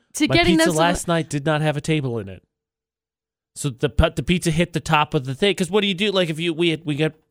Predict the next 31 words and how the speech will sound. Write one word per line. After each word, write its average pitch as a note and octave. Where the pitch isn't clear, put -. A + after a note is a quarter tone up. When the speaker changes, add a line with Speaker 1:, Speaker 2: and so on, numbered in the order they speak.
Speaker 2:
crazy F3
bread. A#2+
So E3+
what E3+
do F3+
you F3+
do? F3
You D#3
put D#3
everything D3+
on D#3
top F3
of D#3+
the F3
box, A#3+
right? E3+
So D#3
you C#3
carry D#3+
one D#3
thing E3
and E3
everything's F3
on A3+
it. A#2+
But D3+
it C#3
didn't E3
have F3
pizza C4+
table, E3+